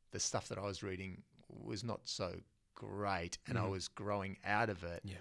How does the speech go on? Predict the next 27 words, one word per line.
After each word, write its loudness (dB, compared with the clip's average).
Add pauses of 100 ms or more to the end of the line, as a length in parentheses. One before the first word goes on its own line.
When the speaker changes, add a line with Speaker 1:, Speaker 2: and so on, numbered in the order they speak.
(200)
Speaker 1:
And 0
then -2
there -2
were -2
these -4 (340)
call 0
to, -2 (200)
calls 4
to -4
arms, 0 (340)
um, 2
and -2
at 4
that 6
time 4
I 6
was 4
doing 2
a 2
lot 4
of 0
theatre. 4
I -2
was -2
at -4
Melbourne 4
Uni, 2